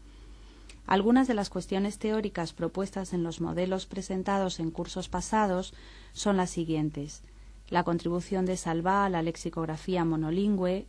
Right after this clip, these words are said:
la marcación diasistemática en las sucesivas ediciones del drae, características internas del tesoro de Covarrubias o la lexicografía plurilingüe en los siglos dieciséis y diecisiete. Como verás, son cuestiones amplias en las que se valora la madurez del alumno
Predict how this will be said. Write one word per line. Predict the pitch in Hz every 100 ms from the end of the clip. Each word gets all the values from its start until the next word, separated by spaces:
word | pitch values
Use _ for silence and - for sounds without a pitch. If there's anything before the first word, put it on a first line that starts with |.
| -
la | 175
marcación | 165 160 165 160 196 190
diasistemática | 185 180 175 180 - 165 170 175 170 170
en | 160
las | 160
sucesivas | 165 - 160 180 175 165 175
ediciones | 160 160 - 175 170 165
del | 160 156 156
drae, | 185 190 180 190 - - - - -
características | - 175 175 - 185 196 - 220 208 -
internas | 175 170 202 190 180 170
del | 165 160
tesoro | 156 - 185 170
de | 160
Covarrubias | 156 147 147 202 190 175 180 - - - - -
o | 208 226 226
la | 175
lexicografía | 165 165 175 165 160 160 - 196 190
plurilingüe | - 175 170 175 196 190 185 185 -
en | 175
los | 165
siglos | - 185 185 185
dieciséis | 165 165 165 202 202 214 -
y | 175
diecisiete. | 160 160 160 - 135 - 143 - - - - - -
Como | - 180 175
verás, | 180 190 -
son | 190
cuestiones | 185 180 - 190 190 185 -
amplias | 202 208 196 170 175 196 -
en | 170
las | 160 156
que | 165
se | 165
valora | 160 170 185 190
la | 175
madurez | 165 160 175 185
del | 185 175
alumno | 175 190 190 185